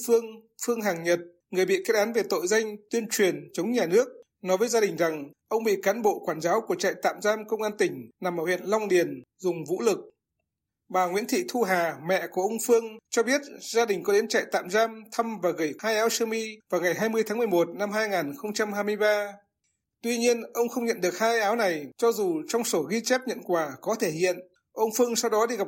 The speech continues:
quản giáo để chất vấn, với mong muốn nhận lại quà của người thân, nhưng lại bị chửi bới và đánh đập. Ngày ba tháng một năm hai nghìn không trăm hai mươi tư, ông Phương bị chuyển đi trại giam Xuyên Mộc để thi hành hai bản án tuyên truyền chống nhà nước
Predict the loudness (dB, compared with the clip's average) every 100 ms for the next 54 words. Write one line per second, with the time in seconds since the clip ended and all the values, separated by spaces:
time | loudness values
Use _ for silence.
0 | -4 -4 0 0 0 0 0 2 0 -2
1 | -8 0 2 2 2 2 2 0 0 -2
2 | 0 2 2 -2 -6 -6 0 0 0 -10
3 | -10 -4 0 0 -2 -4 -4 0 0 0
4 | 0 0 0 0 0 0 -6 _ _ _
5 | _ _ _ -2 2 2 0 0 0 0
6 | 0 0 2 0 -4 -4 -4 -2 -2 -2
7 | 0 0 0 -4 -4 0 2 2 0 -2
8 | 0 0 -2 -2 0 0 0 -4 0 2
9 | 0 0 -2 0 0 0 0 -2 2 0
10 | 0 -2 -4 -6 -4 -4 0 0 0 -4
11 | -4 -2 0 2